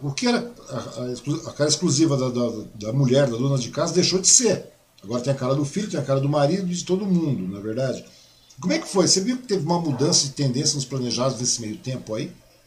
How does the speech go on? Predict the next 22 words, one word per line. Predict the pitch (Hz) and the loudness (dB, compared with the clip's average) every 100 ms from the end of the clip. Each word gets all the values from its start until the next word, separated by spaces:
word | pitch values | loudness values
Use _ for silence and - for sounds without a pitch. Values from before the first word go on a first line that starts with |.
| _ - | _ -6
Nesse, | 113 - 120 | 0 2 2
nesse | 113 135 - 143 | 0 2 4 4
ano | 151 | 4
e | 135 | 4
meio, | 120 143 139 | 4 4 2
nesses | 123 - 110 | 2 0 0
dois | 107 160 131 | 2 2 4
anos, | 139 139 117 | 2 2 0
digamos | 117 110 101 | -4 -6 -6
assim? | 98 - 143 - - - - _ | -4 -4 -4 -6 -16 -20 -20 _
Porque | 131 123 151 139 131 | -8 -2 2 2 0
os | 123 123 | 0 2
homens | 185 196 | 2 2
já | 180 | 0
estão | - 151 151 | 0 -4 -2
indo | 139 | -4
pra | 151 | -4
cozinha | 147 151 156 180 | -4 -2 -2 -4
faz | 247 247 | -6 -2
um | |
certo | 180 185 - 185 | 0 0 -4 -4
tempo, | 170 139 - | 0 0 -2